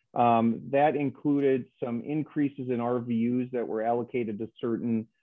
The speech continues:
uh, common evaluation and management service codes, or E and M codes. Uh, for those healthcare leaders listening in, you'll know that E and Ms are typically associated with primary care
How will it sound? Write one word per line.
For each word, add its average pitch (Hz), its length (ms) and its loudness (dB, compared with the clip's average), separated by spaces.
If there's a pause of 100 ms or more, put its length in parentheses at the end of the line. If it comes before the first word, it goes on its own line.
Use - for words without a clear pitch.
(220)
uh, 104 100 2 (160)
common 135 560 2
evaluation 120 800 0
and 107 100 -2
management 113 640 -4
service 117 280 -2 (100)
codes, 117 200 2
or 107 120 2
E 113 100 2
and 107 80 -2
M 110 180 -2
codes. 117 440 0 (500)
Uh, 104 220 -2 (560)
for 147 120 6
those 147 240 6
healthcare 135 840 0
leaders 135 580 -2
listening 127 480 -4
in, 135 180 -2
you'll 123 160 -2
know 120 280 -4
that 117 260 -2 (100)
E 135 140 -4
and 120 100 -6
Ms 120 260 -4
are 113 80 -2
typically 127 480 -4
associated 113 520 -4
with 107 120 -2 (100)
primary 117 460 0
care 113 420 -2